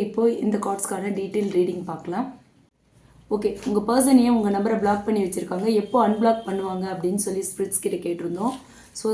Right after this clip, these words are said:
ஸ்பிரிட்ஸ் என்ன பதில் சொல்லியிருக்காங்க அப்படின்னு பார்க்கலாம். மொத்தம் அஞ்சு கார்டு எடுத்திருக்கோம். Page of Wands, Devil and Wheel of Fortune, Chariot and Justice. ஓகே, so இந்த கார்ட்ஸ் மூலயமா ஸ்பிரிட்ஸ் என்ன சொல்றாங்க அப்படிங்கிறத பார்க்கலாம்.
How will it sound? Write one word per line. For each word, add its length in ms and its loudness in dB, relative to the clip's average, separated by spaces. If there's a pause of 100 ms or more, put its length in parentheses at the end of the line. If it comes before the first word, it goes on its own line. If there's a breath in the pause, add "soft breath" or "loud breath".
(100)
ஸ்பிரிட்ஸ் 400 2 (440)
என்ன 160 6 (120)
பதில் 260 0
சொல்லியிருக்காங்க 520 -6
அப்படின்னு 340 -2
பார்க்கலாம். 280 -8 (580)
மொத்தம் 260 0
அஞ்சு 240 2
கார்டு 200 6
எடுத்திருக்கோம். 520 -2
Page 280 -2
of 60 -6 (140)
Wands, 220 2 (180)
Devil 280 0 (120)
and 120 -2 (120)
Wheel 240 -2
of 60 -4 (100)
Fortune, 460 0 (140)
Chariot 540 0 (760 soft breath)
and 180 4
Justice. 420 -2 (240)
ஓகே, 200 0 (540 loud breath)
so 60 -4 (120)
இந்த 140 -2 (120)
கார்ட்ஸ் 320 2
மூலயமா 400 0 (400)
ஸ்பிரிட்ஸ் 400 0
என்ன 100 0 (100)
சொல்றாங்க 420 -4
அப்படிங்கிறத 480 -2 (100)
பார்க்கலாம். 340 -2